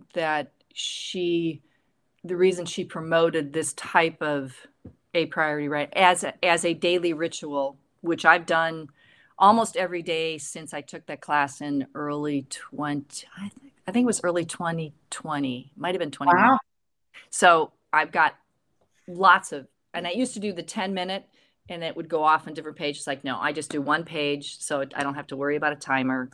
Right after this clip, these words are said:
Speaker 1: you know, just
Speaker 2: Oh,
Speaker 1: fill that one
Speaker 2: interesting.
Speaker 1: page. But she said that for many writers, it takes a while for you to find your voice. And to find your voice, and this is where I say it doesn't have to be just for writers, it can be for women,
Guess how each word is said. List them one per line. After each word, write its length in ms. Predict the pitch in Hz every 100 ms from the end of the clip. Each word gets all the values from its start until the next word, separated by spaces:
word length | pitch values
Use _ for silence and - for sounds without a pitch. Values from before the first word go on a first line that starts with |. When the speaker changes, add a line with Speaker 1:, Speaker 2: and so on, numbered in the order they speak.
| -
Speaker 1:
you 80 | 143
know, 260 | 131 127 -
just 200 | - -
Speaker 2:
Oh, 60 | 208
Speaker 1:
fill 140 | 185
that 180 | 139 131
one 120 | 139
Speaker 2:
interesting. 160 | 131 151
Speaker 1:
page. 260 | 139 - - - _ - - _ 180
But 300 | 202 185 - -
she 360 | - 233 208
said 440 | 196 - 277 269 214
that 300 | 175 170 - _ _ _ _
for 260 | _ - 214
many 320 | 202 254 277
writers, 920 | 208 202 214 208 147 143 147 160 - _ _ _ _ _
it 140 | 190 -
takes 260 | 262 254
a 60 | 226
while 300 | 196 190 190
for 140 | -
you 180 | 180 170
to 80 | 156
find 360 | - 160 160
your 120 | 156 143
voice. 680 | 143 143 120 - - - _ _ _ _ - _ _ -
And 240 | 165 156
to 160 | - 156
find 440 | - 196 214 220
your 140 | 196 160
voice, 720 | 170 190 160 143 160 - -
and 140 | 151
this 100 | 160
is 140 | 165 160
where 100 | 151
I 80 |
say 260 | 147 170 156
it 120 | 147
doesn't 220 | 151 151
have 140 | 151 147
to 80 | -
be 100 | 147
just 200 | 151 -
for 120 | 147
writers, 580 | 160 190 147 135 220 185
it 140 | 147
can 140 | 147 147
be 180 | 147
for 260 | 135 143 135
women, 840 | 123 123 120 147 190 233 262 277